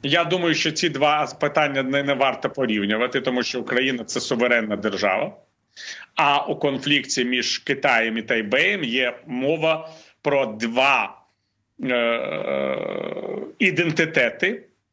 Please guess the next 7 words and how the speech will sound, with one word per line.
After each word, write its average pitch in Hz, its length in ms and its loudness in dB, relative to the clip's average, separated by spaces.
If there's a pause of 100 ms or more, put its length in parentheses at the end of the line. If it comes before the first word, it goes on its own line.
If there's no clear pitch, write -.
(300)
кожний 165 480 0
з 120 100 -6
яких 196 380 0
претендує 147 640 0
на 143 100 -2
територію 143 580 0
іншого. 101 640 -4